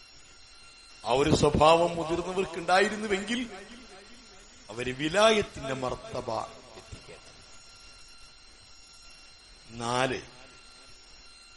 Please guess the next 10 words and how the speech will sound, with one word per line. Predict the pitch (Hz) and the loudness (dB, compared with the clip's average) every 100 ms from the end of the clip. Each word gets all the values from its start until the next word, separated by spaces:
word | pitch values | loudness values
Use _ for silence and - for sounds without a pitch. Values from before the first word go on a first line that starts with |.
| - 1077 - - - - - - - - - | -20 -20 -20 -20 -20 -20 -20 -20 -20 -16 -4
കുട്ടികൾക്കുള്ള | 220 - 294 311 - 262 233 | -2 2 4 2 0 -2 0
മറ്റൊരു | 190 170 190 180 | 2 0 0 0
സ്വഭാവം, | - 151 - 110 110 110 - - - - - - - - - - - - - - - - - - - - - 143 | 2 4 4 2 -2 -6 -10 -14 -18 -18 -20 -20 -20 -20 -20 -20 -20 -20 -20 -20 -20 -20 -20 -20 -20 -20 -10 -4
വീട്ടിൽ | 156 - 151 151 | 0 0 0 -4
നിന്ന് | 147 147 147 - - - - - | -4 -4 -4 -10 -20 -20 -18 -14
ഉമ്മ | 131 135 143 143 - - - - - - - - - - - - - - | -8 -2 0 -2 -8 -20 -20 -20 -20 -20 -20 -20 -20 -20 -20 -20 -20 -14
അല്ലെങ്കിൽ | 113 143 139 143 139 143 - - - | -8 -6 -2 -4 -4 -10 -16 -20 -16
മറ്റാരെങ്കിലും | 131 - 147 143 143 131 139 139 - - - - - - - - - - - - - - - | -12 -2 2 2 0 -4 -6 -8 -12 -20 -20 -20 -20 -20 -20 -20 -20 -20 -20 -20 -20 -20 -6
എന്തെങ്കിലും | 160 214 269 262 247 233 | -6 -4 -4 -2 -2 2
ഒരു | 208 190 170 | 2 2 -2